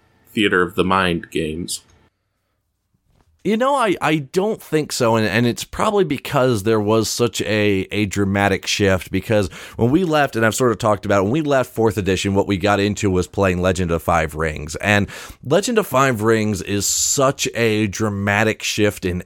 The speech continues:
Speaker 2: every way from Dungeons and Dragons. It's just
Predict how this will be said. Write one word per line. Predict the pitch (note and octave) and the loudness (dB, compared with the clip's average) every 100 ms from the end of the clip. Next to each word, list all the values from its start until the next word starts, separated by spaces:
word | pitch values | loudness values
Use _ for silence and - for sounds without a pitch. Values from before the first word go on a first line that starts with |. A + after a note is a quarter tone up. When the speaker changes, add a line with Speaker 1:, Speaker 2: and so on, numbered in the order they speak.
| - | -4
Speaker 2:
every | G2 G#2 G#2+ G#2 | -2 0 0 0
way | F#2 F#2+ G2 | 0 0 0
from | G2+ F#2 | -2 -2
Dungeons | F#2+ F#2+ F2 | -2 -2 -4
and | F2 E2+ | -6 -2
Dragons. | F2+ G2 F#2 F#2+ F2+ | 2 2 2 0 0
It's | G#2+ G#2 | -4 -6
just | - A#2+ B2+ - | -4 -2 -2 -4